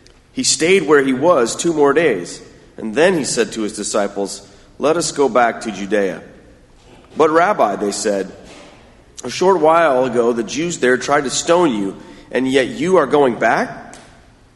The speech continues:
Jesus answered, 'Are there not twelve hours of daylight? Anyone who walks in the daytime will not stumble, for they see by this world's light.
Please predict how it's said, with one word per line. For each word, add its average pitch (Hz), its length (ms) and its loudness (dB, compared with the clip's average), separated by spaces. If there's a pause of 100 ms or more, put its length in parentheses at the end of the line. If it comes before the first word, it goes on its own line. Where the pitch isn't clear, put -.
(180)
Jesus 135 300 -2
answered, 135 360 0 (200)
'Are 147 120 2
there 202 120 0
not 175 240 0
twelve 165 260 2
hours 156 340 2
of 127 140 -2
daylight? 151 460 2 (760)
Anyone 185 400 2
who 151 120 2
walks 165 340 4
in 151 80 -6
the 131 80 2
daytime 123 600 2
will 185 160 4
not 127 200 2
stumble, 135 480 2
for 127 280 2
they 127 180 4
see 160 460 -4
by 120 360 2 (440)
this 143 240 -2
world's 135 280 2
light. 131 380 2